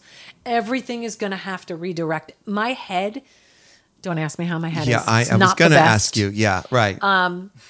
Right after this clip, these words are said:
Speaker 1: I've been dealing with
Speaker 2: <laughs>
Speaker 1: this weird lightheadedness for the first two weeks.
Speaker 2: Yeah.
Speaker 1: Not dizzy, lightheaded.
Speaker 2: Yeah.
Speaker 1: And then I've had this heavy head feeling. I'm
Speaker 2: Yeah.
Speaker 1: getting a brain scan tomorrow just to shut me up.
Speaker 2: Just because.
Speaker 1: Just to shut
Speaker 2: Who's
Speaker 1: me up.
Speaker 2: paying for this brain
Speaker 1: My
Speaker 2: scan?
Speaker 1: uh,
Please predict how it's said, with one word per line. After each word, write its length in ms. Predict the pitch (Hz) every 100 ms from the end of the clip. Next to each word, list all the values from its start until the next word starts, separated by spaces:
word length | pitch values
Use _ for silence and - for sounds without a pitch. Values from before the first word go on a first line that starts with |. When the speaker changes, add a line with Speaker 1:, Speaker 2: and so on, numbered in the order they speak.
| - _ _ _ - -
Speaker 1:
I've 240 | 202 214
been 160 | 214 220
dealing 340 | 220 226 226
with 180 | 196 185 - -
Speaker 2:
<laughs> 140 | -
Speaker 1:
this 180 | 208 175
weird 320 | 170 214 240
lightheadedness 640 | 208 202 185 175 156 151
for 80 | -
the 80 | 151
first 240 | 175 170
two 140 | - 123
weeks. 340 | 123 135 -
Speaker 2:
Yeah. 260 | 110 98 98 95 _ _ _ _ _ -
Speaker 1:
Not 200 | 233 262
dizzy, 340 | 277 220 214 _ _ _ -
lightheaded. 680 | 196 196 139 185 160 131 _
Speaker 2:
Yeah. 140 | - 104
Speaker 1:
And 220 | 208 202
then 100 | 208
I've 140 | 202 190
had 120 | 185
this 140 | 180
heavy 440 | - - 202 190 185
head 380 | 175 202 190
feeling. 460 | 160 175 147 151 156 -
I'm 100 | 220
Speaker 2:
Yeah. 40 |
Speaker 1:
getting 200 | 240 254 190
a 20 |
brain 240 | 175 180
scan 280 | 170 156 143
tomorrow 340 | 147 151 131
just 260 | 127 147 -
to 60 | 151
shut 280 | - 139
me 140 | 143 139
up. 240 | 131 151
Speaker 2:
Just 300 | 160 170 -
because. 500 | 156 - 123 87 -
Speaker 1:
Just 220 | 233 214
to 80 | 214
shut 240 | - 165 269
Speaker 2:
Who's 180 | 311
Speaker 1:
me 40 | -
up. 40 |
Speaker 2:
paying 220 | 226 262 240
for 140 | 143
this 160 | 107 -
brain 340 | - 101 95 175
Speaker 1:
My 260 | 185 180
Speaker 2:
scan? 160 | 87 87 - _ _ _ _ _ _ _ - - -
Speaker 1:
uh, 120 | 185